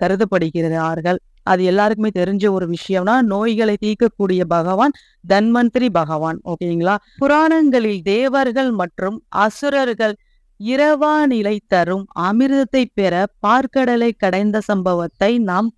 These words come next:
கேள்விப்பட்டிருப்போம். இப்படி கடையும் போது மனிதர்கள், தேவர்கள் பயன்பெற பல பொருட்கள் கிடைத்த பின் இறுதியாக மகாவிஷ்ணுவின் அம்சம் கொண்டவர் தாங்க நம்ம தன்வந்திரி பகவான்.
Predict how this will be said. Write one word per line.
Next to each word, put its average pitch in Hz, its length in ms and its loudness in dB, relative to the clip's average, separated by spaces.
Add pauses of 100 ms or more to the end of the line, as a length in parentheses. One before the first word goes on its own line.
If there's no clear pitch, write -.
கேள்விப்பட்டிருப்போம். 185 960 -2 (400)
இப்படி 269 540 2
கடையும் 269 580 2
போது 202 420 0
மனிதர்கள், 214 920 -2
தேவர்கள் 226 800 -2 (280)
பயன்பெற 233 640 0 (120)
பல 226 300 2
பொருட்கள் 233 600 -2
கிடைத்த 185 520 -2
பின் 254 260 0 (220)
இறுதியாக 247 960 2
மகாவிஷ்ணுவின் 214 1120 0
அம்சம் 220 580 0
கொண்டவர் 175 580 0
தாங்க 175 380 2
நம்ம 196 300 0 (120)
தன்வந்திரி 220 580 2
பகவான். 165 440 -2